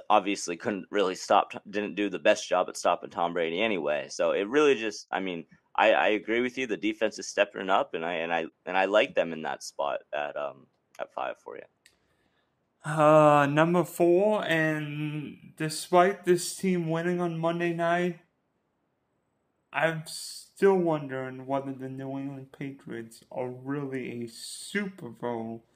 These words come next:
Speaker 2: challenger. Yes, New England's looking like the best team in the A F C right now. But how many ma-, passes did Mac Jones throw? Not true. They were playing in basically a nor'easter, a hurricane, whatever you call it.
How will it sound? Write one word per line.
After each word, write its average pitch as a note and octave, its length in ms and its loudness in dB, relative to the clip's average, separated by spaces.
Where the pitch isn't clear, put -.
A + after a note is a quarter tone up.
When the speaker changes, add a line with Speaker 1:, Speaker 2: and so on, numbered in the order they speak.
Speaker 2:
challenger. B2 520 -4
Yes, D3+ 380 0
New D3+ 240 -2
England's D#3+ 300 -2
looking D3+ 280 -4
like C3+ 220 -4
the C3 80 -4
best C3+ 400 -6
team C3+ 140 -6
in C3 80 -12
the B2 180 -8
A B2+ 100 -10
F B2 100 -14
C B2+ 260 -8
right C3 340 -6
now. C#3 160 -14
But B2+ 380 4
how D#3 160 0
many A3 180 2
ma-, G3 220 -2
passes F#3+ 560 2
did F#3+ 100 0
Mac F3+ 300 0
Jones F3+ 360 0
throw? F3 420 2
Not C3+ 300 -2
true. C3 200 -4
They B2 140 2
were A#2 100 2
playing C3+ 420 -4
in A2+ 220 -6
basically B2 680 -4
a A2 60 -2
nor'easter, B2 920 0
a A#2 60 2
hurricane, C3 680 0
whatever C3+ 380 2
you B2 140 -4
call C3+ 280 2
it. - 80 -2